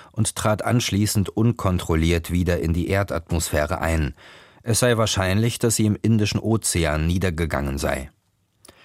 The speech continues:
Das mehr als einhundertzwanzig Meter hohe Starship ist die bisher größte und leistungsstärkste Weltraumrakete. Mit ihr verfolgt SpaceX das Ziel, eine wiederverwendbare,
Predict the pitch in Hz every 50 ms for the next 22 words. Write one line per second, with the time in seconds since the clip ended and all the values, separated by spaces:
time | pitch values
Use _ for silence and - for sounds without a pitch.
0 | - - - - _ - 113 - 123 123 123 123 127 120 - - - - 123 131
1 | 127 127 127 127 - - - 110 113 - 117 92 104 101 104 110 - 110 92 76
2 | 101 92 80 - - - 87 85 90 87 - - 120 - - - - - - -
3 | - - - 123 110 - - - - - 110 95 110 101 - 113 110 98 85 -
4 | 85 98 113 123 120 - - - 117 92 85 101 104 - - 90 87 101 113 110
5 | - - 92 87 82 78 - - - - 80 78 80 78 - - - - 73 73
6 | 73 80 85 87 82 - - 82 85 85 85 78 80 80 85 - - 82 80 80
7 | - 87 76 - - - - - - - - _ - 92 87 - 104 117 110 -
8 | 135 113 - 123 127 135 - - - - - - - - 101 117 123 - - -
9 | - 123 117 - - - - 113 107 - - - - - - 98 95 107 123 127
10 | - - 98 101 98 98 92 80 87 107 113 135 120 - - 104 90 90 92 104
11 | 110 - - - 101 107 113 107 113 123 120 113